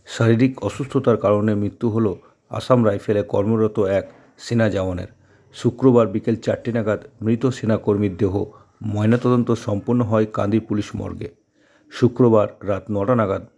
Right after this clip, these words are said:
বহরমপুরের গোড়াবাজার শ্মশানঘাটে গান স্যালুটের মাধ্যমেই শেষ শ্রদ্ধা জানানো হলো। মৃত সেনা জওয়ানের পরিবার সূত্রে জানা গিয়েছে, বছর ঊনচল্লিশের মৃত জওয়ানের নাম সন্তোষ সেন। তার বাড়ি ভরতপুর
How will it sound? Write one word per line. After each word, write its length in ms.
বহরমপুরের 560
গোড়াবাজার 480
শ্মশানঘাটে 720
গান 180
স্যালুটের 420
মাধ্যমেই 560
শেষ 240
শ্রদ্ধা 500
জানানো 340
হলো। 320
মৃত 220
সেনা 320
জওয়ানের 400
পরিবার 360
সূত্রে 400
জানা 260
গিয়েছে, 600
বছর 300
ঊনচল্লিশের 720
মৃত 220
জওয়ানের 460
নাম 340
সন্তোষ 460
সেন। 280
তার 140
বাড়ি 420
ভরতপুর 400